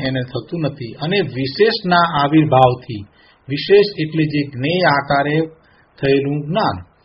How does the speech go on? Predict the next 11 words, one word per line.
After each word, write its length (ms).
એટલે 280
ઇન્દ્રિયો 440
દ્વારા 480
થતું 400
જ્ઞાન, 360
એ 100
પર 140
પદાર્થોના 920
લક્ષ્ય 420
જે 260
જ્ઞાન 360